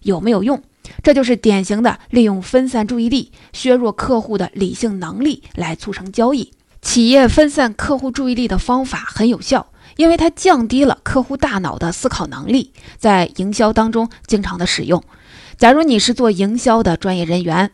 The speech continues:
相信这三个客户洞察对你会非常的受用。当然了，这里需要提醒的是，这些客户洞察不是永远正确的，甚至大多数时候都不是正确的。因此，当你在运用时，需要具体问题具体分析。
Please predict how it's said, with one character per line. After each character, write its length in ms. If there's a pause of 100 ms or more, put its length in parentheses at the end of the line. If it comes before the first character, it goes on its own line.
相 180
信 160
这 120
三 340
个 160
客 180
户 140
洞 200
察 260 (120)
对 140
你 100
会 200
非 200
常 180
的 100
受 220
用。 140 (320)
当 140
然 140
了， 160 (260)
这 100
里 140
需 140
要 160
提 240
醒 120
的 100
是， 200 (180)
这 120
些 120
客 220
户 160
洞 180
察 240 (140)
不 100
是 180
永 220
远 180 (100)
正 180
确 160
的， 160 (280)
甚 160
至 100
大 280
多 140
数 140
时 120
候 220 (140)
都 180
不 100
是 140
正 160
确 160
的。 100 (280)
因 140
此， 220 (200)
当 180
你 80
在 160
运 260
用 140
时， 200 (220)
需 140
要 180
具 220
体 160
问 160
题 240 (180)
具 120
体 120
分 160
析。 300